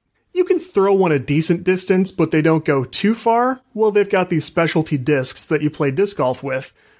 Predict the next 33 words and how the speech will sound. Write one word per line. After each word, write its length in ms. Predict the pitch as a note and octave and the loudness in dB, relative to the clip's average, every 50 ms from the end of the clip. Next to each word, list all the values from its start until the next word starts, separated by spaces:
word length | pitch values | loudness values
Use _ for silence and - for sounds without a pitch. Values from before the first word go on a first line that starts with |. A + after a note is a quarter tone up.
| _ _ | _ _
because 280 | A3 G#3 - A#3 G3+ | -2 0 2 0 0
you 60 | G3+ G#3 | 2 2
can 140 | G#3 G3 | 2 0
think 300 | F#3 - - A3 G#3+ G#3 | 0 0 0 0 2 2
of 120 | G#3 E3+ D3 | 0 0 2
more 240 | D#3+ F3 F3 F3 F3 | 2 2 4 4 4
like 380 | E3 D#3+ D#3 D3+ D3+ - - | 4 2 2 0 -2 -4 -2
the, 220 | - D#3 C#3+ C#3+ D#3 | 0 0 0 0 -2
the 240 | - D#3+ E3+ - E3 | -6 -10 -4 -2 0
length 440 | D3+ D#3 E3 F3 F3 E3+ E3+ - - - | 2 2 2 2 2 0 0 -4 -6 -2
of 380 | E3 D#3 D3+ D3+ D3+ C#3+ C3 - - | 0 2 2 2 0 -2 -4 -8 -6
a 460 | - D3+ D3 C#3+ C#3+ C#3+ C#3+ C#3+ D#3 - _ _ _ _ _ _ | -4 -2 -2 0 0 -2 -2 -4 -4 -6 _ _ _ _ _ _
hole 420 | _ - - F#3+ F3+ F3 E3+ E3+ | _ -4 -2 0 2 2 2 0
on 140 | - E3 D3+ | 0 -2 -2
a 40 | C#3+ | -2
golf 360 | B2+ B2+ D3 D3+ D3+ C#3+ - | -2 0 2 2 2 0 -2
course. 480 | - - C#3+ - - - - - - - _ _ _ _ _ | -4 -4 -4 -4 -4 -2 -2 -2 -4 -4 _ _ _ _ _
So 340 | - - - F3+ E3+ E3+ E3 - | -6 -2 0 2 2 2 0 -2
if 120 | F3+ D#3 F#3+ | -2 0 2
I'm 120 | E3+ E3 | 2 2
playing 400 | D#3+ - - A3+ A#3+ A#3+ A#3+ A3 | 0 0 0 0 2 4 4 4
this, 240 | F#3 F3 E3 D#3 - | 4 2 2 0 0
my 160 | - D#3+ D#3+ D#3 | 0 2 2 2
objective 460 | D#3+ D3 C#3+ F3 F3 E3 E3+ F3 C#3+ | 2 2 0 0 0 2 0 0 0
is 120 | D3+ C#3 D3+ | 0 0 0
I 80 | C#3+ | -2
want 200 | C3+ C#3+ E3 F3 | 0 0 0 0
to 60 | E3 | 0
get 160 | C#3+ D#3 - - | 0 0 -2 -2
one 260 | C#3+ C3+ D3+ F3 F#3+ | -4 -2 0 0 0
of 100 | G3 F3+ | 2 2
my 140 | F#3 F3 E3+ | 0 0 0
discs 520 | D3 C3 D3 C#3+ C#3 - - - - - | 0 0 0 0 0 -2 -2 -2 -4 -6